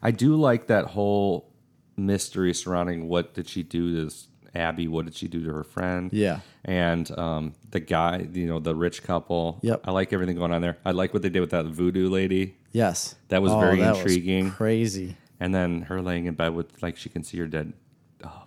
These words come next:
Speaker 1: man, that's
Speaker 2: Yeah,
Speaker 1: crazy.
Speaker 2: that
Speaker 1: That was creepy.
Speaker 2: Yes, this is like a
Speaker 1: That's a horror, like a horror.
Speaker 2: It is a horror show, and I don't like horror most of the time. But the way
Speaker 1: But
Speaker 2: this
Speaker 1: not
Speaker 2: is
Speaker 1: horror.
Speaker 2: doing it is
Speaker 1: Yeah, it's
Speaker 2: like
Speaker 1: more like creepy.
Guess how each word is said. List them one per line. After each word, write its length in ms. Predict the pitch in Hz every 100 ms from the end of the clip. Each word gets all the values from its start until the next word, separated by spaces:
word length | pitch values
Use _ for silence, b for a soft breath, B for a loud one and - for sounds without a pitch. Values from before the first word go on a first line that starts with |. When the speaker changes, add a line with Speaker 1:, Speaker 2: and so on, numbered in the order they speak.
| -
Speaker 1:
man, 160 | 147 -
that's 180 | 101 -
Speaker 2:
Yeah, 240 | 127 139
Speaker 1:
crazy. 120 | 113 113
Speaker 2:
that 60 | -
Speaker 1:
That 40 |
was 140 | - - _
creepy. 240 | - 92 123
Speaker 2:
Yes, 420 | 131 139 98 -
this 260 | 131 147 220
is 220 | 185 170
like 180 | 160 160
a 380 | 147 123 113 - b b
Speaker 1:
That's 120 | -
a 80 | 123
horror, 340 | 95 95 90 -
like 240 | 98 85
a 80 | 87
horror. 300 | 87 82 80
Speaker 2:
It 140 | 139
is 240 | 135 151 143
a 80 | 113
horror 360 | 123 127 131
show, 460 | 117 104 95 120 143
and 120 | - 104
I 80 |
don't 260 | 104 117 -
like 340 | 98 107 113 - _ -
horror 440 | - 113 117 117 120
most 360 | 110 113 110
of 60 | 113
the 80 | 110
time. 380 | - 110 123 156 b b b b b -
But 380 | 113 123 117 -
the 100 | 120
way 300 | 107 127 151
Speaker 1:
But 60 |
Speaker 2:
this 100 | 143
Speaker 1:
not 120 | 175 135
Speaker 2:
is 40 |
Speaker 1:
horror. 340 | 113 143 160 196 156
Speaker 2:
doing 120 | 110
it 180 | 95 98
is 40 | 127
Speaker 1:
Yeah, 180 | 107
it's 60 | 101 104
Speaker 2:
like 60 |
Speaker 1:
more 120 | 104 117
like 180 | 107
creepy. 720 | 143 - 113 110 87 80 85